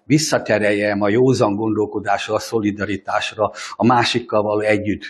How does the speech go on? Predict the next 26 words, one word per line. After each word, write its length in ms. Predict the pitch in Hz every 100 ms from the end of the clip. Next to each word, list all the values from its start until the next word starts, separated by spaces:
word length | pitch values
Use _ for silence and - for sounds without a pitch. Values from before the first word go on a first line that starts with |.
| -
ö, 80 | 101 101 98
ö, 220 | 104 98
működésre, 880 | 95 101 107 101 101 95 101 104 101 - - - 104
a 180 | - 113
toleranciára, 1120 | 143 120 110 107 107 - 110 101 98 98 101 - - _
ö, 280 | 104 98 98
a, 180 | 98 95 107 -
a, 220 | 104 104
a 120 | 110
társadalmat, 760 | - 120 120 131 127 135 147 117
akkor 280 | 113 120
az, 220 | 117 110 - - - - _
ö, 260 | - 113 104
az 340 | 110 101 - 104
legalább 560 | 107 131 120 113 107
olyan 240 | 113 110 107
hatékony 580 | 113 - 104 - 107 101 104 -
tud, 320 | 107 101 107
ö, 220 | 101 98
legalább 400 | 113 113 104 90
olyan 200 | 101 95
hatékonynak 840 | 95 95 95 - 98 98 104 92 -
tud, 240 | 101 104
ö, 200 | 101 95
tudna 320 | - 107 92
lenni. 420 | 95 92 87 85